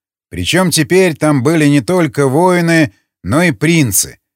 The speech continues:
огромные белесые богомолы. «Черт!» — выдавил жрец. Он бросил взгляд на крышу. Второй тварелюб тоже исчез. Снова удача?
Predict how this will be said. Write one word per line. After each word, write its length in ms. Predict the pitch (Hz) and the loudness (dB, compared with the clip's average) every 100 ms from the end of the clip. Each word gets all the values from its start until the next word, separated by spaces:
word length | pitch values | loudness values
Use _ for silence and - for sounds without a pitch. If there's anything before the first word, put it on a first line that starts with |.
| _ - | _ -8
огромные 880 | 110 90 110 165 175 165 160 151 | -6 -4 0 2 2 2 2 2
белесые 760 | 131 92 117 110 139 - 131 117 | 0 -2 -2 0 0 0 -2 -4
богомолы. 880 | 101 101 117 120 123 110 76 64 _ _ _ _ _ | -4 -4 -2 0 0 -2 -6 -12 _ _ _ _ _
«Черт!» — 920 | - - - - 139 147 107 92 - - _ _ _ _ | -10 -6 -4 -2 0 0 0 -4 -10 -20 _ _ _ _
выдавил 560 | - 82 127 120 120 117 | -10 -4 -2 0 0 -2
жрец. 540 | 92 110 104 82 - _ _ _ _ _ _ | -2 0 -2 -4 -10 _ _ _ _ _ _
Он 280 | - 202 196 | -2 0 2
бросил 400 | 175 202 - 180 | 2 2 2 0
взгляд 400 | 131 101 160 - | -2 -2 -2 0
на 160 | 147 156 | -2 -2
крышу. 560 | 139 143 110 - - _ _ _ _ _ _ | 0 0 -2 -6 -12 _ _ _ _ _ _
Второй 460 | _ 85 143 190 165 | _ -2 2 2 0
тварелюб 680 | 139 147 151 165 180 127 | 0 0 2 2 0 -2
тоже 520 | - 131 156 127 143 | -4 -2 0 0 0
исчез. 640 | 139 - - 120 87 - - _ _ _ _ _ | 0 -2 -4 -4 -4 -6 -12 _ _ _ _ _
Снова 520 | - 101 135 165 160 | -10 -4 0 0 2
удача? 600 | 156 135 202 - 90 | 0 0 0 0 -4